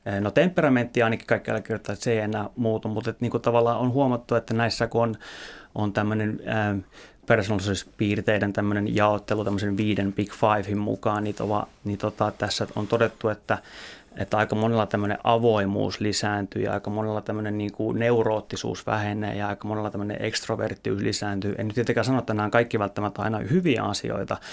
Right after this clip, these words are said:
mutta että tää niinku muokkaa tosi paljon sitä meidän minäkuvaa ja sitä, miten me nähdään itsemme ja miten me nähdään tää maailma,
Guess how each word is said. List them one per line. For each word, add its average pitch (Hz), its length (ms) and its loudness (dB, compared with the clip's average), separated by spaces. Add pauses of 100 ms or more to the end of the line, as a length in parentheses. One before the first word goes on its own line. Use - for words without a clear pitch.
(200)
mutta 107 200 0
että 101 120 -8
tää 107 200 2
niinku 104 200 -2
muokkaa 113 760 2
tosi 104 240 0
paljon 107 300 2
sitä 101 180 -4
meidän 101 260 0
minäkuvaa 104 640 -2
ja 95 60 -2
sitä, 104 180 -6
miten 107 240 -4
me 107 80 -4
nähdään 101 420 -2
itsemme 107 340 -4
ja 104 60 -4
miten 107 220 -4
me 107 80 -4
nähdään 104 420 -4
tää - 160 -4
maailma, 53 500 -4